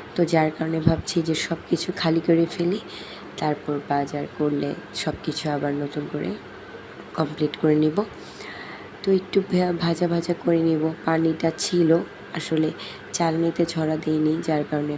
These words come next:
পানিটা রয়ে গেছে। পানি শুকিয়ে আমি ভাজা ভাজা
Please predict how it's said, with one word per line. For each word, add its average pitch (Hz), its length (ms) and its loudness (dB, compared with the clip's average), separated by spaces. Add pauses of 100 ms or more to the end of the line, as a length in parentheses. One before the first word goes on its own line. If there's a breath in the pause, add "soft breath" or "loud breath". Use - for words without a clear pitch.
পানিটা 151 400 0
রয়ে 151 280 4
গেছে। 147 380 0 (520 loud breath)
পানি 175 220 4 (340)
শুকিয়ে - 440 4
আমি 160 240 4 (120)
ভাজা 156 260 0
ভাজা 156 240 0